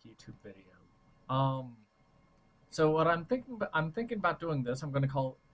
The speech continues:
start it right now with this video. I'm gonna start, uh, College Student Reacts. And this one I'm going to start out with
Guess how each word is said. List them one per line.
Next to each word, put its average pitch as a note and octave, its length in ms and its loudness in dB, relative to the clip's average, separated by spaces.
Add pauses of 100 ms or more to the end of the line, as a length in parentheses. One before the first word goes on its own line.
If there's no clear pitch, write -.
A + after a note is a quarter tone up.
(420)
start B2 220 2
it B2 140 -2
right A#2 280 -2
now B2 280 0
with G2+ 240 -6
this B2+ 160 -2
video. F#2+ 440 -6 (380)
I'm E3+ 60 -8
gonna A3+ 180 2
start, A3 420 0 (760)
uh, D#3+ 580 6
College A3+ 440 4
Student A3 440 -2
Reacts. - 1000 -4 (680)
And C3 640 2
this F#3+ 240 -2
one F#3+ 140 2
I'm F3 120 0
going D#3 200 2
to D3+ 40 -2
start D3 340 2
out C3+ 340 0
with C3+ 240 2